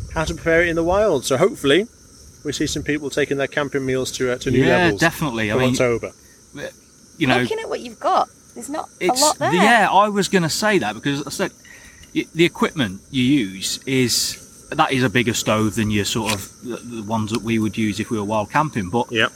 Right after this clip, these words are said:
Speaker 2: um, it's a, it does the same job. In, you know, you could put a pan on top of one of those. That's just very more s-, it's a lot more stable. Um, you got a chopping board and a couple of pans. You know, that's, it just goes to show that it's just about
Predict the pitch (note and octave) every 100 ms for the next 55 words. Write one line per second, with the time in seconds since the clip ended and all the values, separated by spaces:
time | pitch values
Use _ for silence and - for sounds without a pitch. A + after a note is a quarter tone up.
0 | - - - C#3 C#3+ C#3+ C#3 - - -
1 | - - - - A#2 C3 - B2+ A#2+ C3+
2 | A#2+ A#2+ C#3+ - - - C3+ A#2+ A#2 -
3 | C#3+ A2+ A#2+ B2 G#2+ C#3 F#2+ A#2+ B2 A2+
4 | B2 A#2+ A2+ A#2 A2+ A#2+ A#2 - - -
5 | A#2 A2 A2 G2 - B2 A2 G#2 G#2+ G#2+
6 | G2+ - B2 B2+ C3 - - - - B2+
7 | A#2+ A#2+ B2 - - - - C#3 C3 -
8 | D3 C#3 B2+ C3+ C3 - - - - C3+
9 | A#2+ B2 A#2 - C#3+ C3 F3+ F#3 - -
10 | - C3+ C#3 F3 - - - - D#3 -
11 | E3+ - - C#3+ B2 - A2 D#3+ C#3 G#2+
12 | G#2+ - - - - - - - - -
13 | - C3+ - E3+ D3 C#3+ B2+ A#2+ A#2